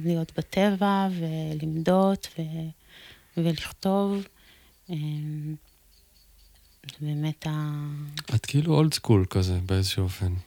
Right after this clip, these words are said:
Speaker 2: את,
Speaker 1: Mm.
Speaker 2: את איש-, אושיית אולד סקול, כאילו, יש בך משהו של פעם, במובן הטוב אני אומר.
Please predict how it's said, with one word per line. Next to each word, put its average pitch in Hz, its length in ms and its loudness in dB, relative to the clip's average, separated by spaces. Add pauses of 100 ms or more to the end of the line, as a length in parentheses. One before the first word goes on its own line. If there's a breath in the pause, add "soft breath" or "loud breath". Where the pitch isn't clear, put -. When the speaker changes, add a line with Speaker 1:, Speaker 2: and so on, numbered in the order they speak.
(440 soft breath)
Speaker 2:
את, 104 120 0
Speaker 1:
Mm. 180 40 2 (120)
Speaker 2:
את 165 240 2
איש-, 107 180 0 (300)
אושיית 117 520 6
אולד 127 160 4
סקול, - 200 -12
כאילו, 117 280 4 (960 loud breath)
יש 117 160 0
בך 123 160 4
משהו 120 280 10
של 110 240 6
פעם, 104 380 8
במובן 98 260 8
הטוב 107 300 8
אני 104 160 6
אומר. 92 240 4